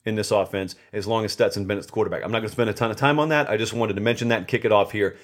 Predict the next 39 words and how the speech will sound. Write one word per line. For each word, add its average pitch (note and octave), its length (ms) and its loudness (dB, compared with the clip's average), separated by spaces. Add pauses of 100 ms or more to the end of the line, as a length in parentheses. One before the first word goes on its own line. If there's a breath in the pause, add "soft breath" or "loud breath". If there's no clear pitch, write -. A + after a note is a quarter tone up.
(180 loud breath)
But A2 100 -2
I'll C#3+ 180 6
tell D3+ 160 0
you D3+ 120 2
who C#3+ 120 4
can C#3+ 320 0
win G#2 140 2
an G2+ 100 0
S G#2 180 -2
E G#2 60 -2
C G#2 160 -2
championship G#2 580 -2
with G#2 100 -6
their G#2 120 2
quarterback, G#2+ 380 2
and G#2+ 80 -6
that's G#2+ 140 -2
Alabama. G2 540 0 (320 soft breath)
Mac C#3+ 400 2
Jones, B2+ 400 2
I C#3 180 4
don't C3 200 4
know B2 120 8
if B2 80 4
I've A#2+ 180 4
seen G#2 520 -6 (680)
a G#2+ 80 0
bigger C#3 220 6
statement C#3 460 4
game F2 260 -6
from, A#2 400 4
from A2+ 180 -4
one B2 160 4
individual G#2 560 2 (300 soft breath)
this A#2 240 2
entire B2 320 6
college C3 320 2
football G2 340 0
season F2+ 420 -6